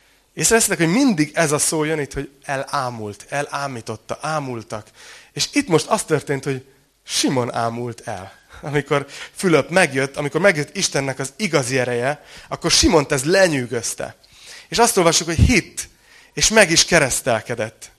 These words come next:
és Fülöp mellé szegődött. Tudjátok, ez, ez a teljesen természetes módja a dolgoknak.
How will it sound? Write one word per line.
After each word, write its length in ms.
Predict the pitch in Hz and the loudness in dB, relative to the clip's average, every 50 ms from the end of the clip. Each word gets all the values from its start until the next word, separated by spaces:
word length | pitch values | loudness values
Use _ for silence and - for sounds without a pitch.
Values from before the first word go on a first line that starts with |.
| _ _ _ _ _ _ _ _ - | _ _ _ _ _ _ _ _ -6
és 200 | - 151 - - | -2 -2 -2 -2
Fülöp 380 | - - 240 160 139 123 - | 0 2 4 6 4 4 4
mellé 340 | 139 143 139 123 117 117 117 | 2 2 2 2 2 -2 -4
szegődött. 720 | 117 - - 127 110 104 104 104 101 101 101 _ - - - - _ _ _ _ _ _ _ _ _ _ _ _ _ _ _ _ _ _ _ _ _ _ _ _ _ _ _ | -2 -2 -2 -4 -4 -8 -10 -10 -10 -12 -14 _ -14 -16 -16 -16 _ _ _ _ _ _ _ _ _ _ _ _ _ _ _ _ _ _ _ _ _ _ _ _ _ _ _
Tudjátok, 340 | - 190 180 196 - 170 156 - | -6 -2 -2 0 0 -2 -2 -2
ez, 220 | 160 185 170 - - - | 0 0 0 -2 -4 -4
ez 140 | 170 175 160 | -2 -2 -2
a 100 | 175 175 | -2 0
teljesen 520 | - 208 202 170 147 - 156 143 131 - | 2 2 2 2 2 0 -2 -4 -4 -2
természetes 760 | - 170 160 151 147 139 131 131 - 131 - 131 123 - - | 0 2 2 2 0 -2 -4 -4 -6 -6 -6 -4 -4 -4 -2
módja 440 | 143 139 143 139 131 113 131 127 120 | -2 -2 -2 -2 -2 -2 -4 -4 -4
a 60 | 117 | -4
dolgoknak. 800 | 113 127 120 117 113 107 107 101 - 113 117 113 - _ _ | -4 -2 -2 -2 -2 -4 -6 -10 -12 -14 -16 -16 -18 _ _